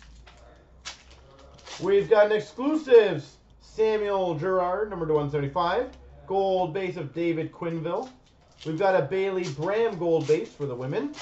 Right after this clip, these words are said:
Haley Wickenheiser Program of Excellence. John Quinville gold base. Base of Braden Point.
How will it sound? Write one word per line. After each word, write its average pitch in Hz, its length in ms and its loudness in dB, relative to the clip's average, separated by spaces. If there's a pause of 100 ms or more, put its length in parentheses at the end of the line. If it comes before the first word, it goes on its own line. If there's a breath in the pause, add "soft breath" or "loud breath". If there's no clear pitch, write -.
(580)
Haley 190 320 2
Wickenheiser 185 560 -4
Program 185 500 -2
of 160 80 -6
Excellence. 196 680 -10 (680)
John 190 480 2
Quinville 185 440 -2
gold 160 460 2
base. 220 480 -6 (720)
Base 180 320 -2
of 139 180 -6
Braden 165 600 -2
Point. 196 340 -6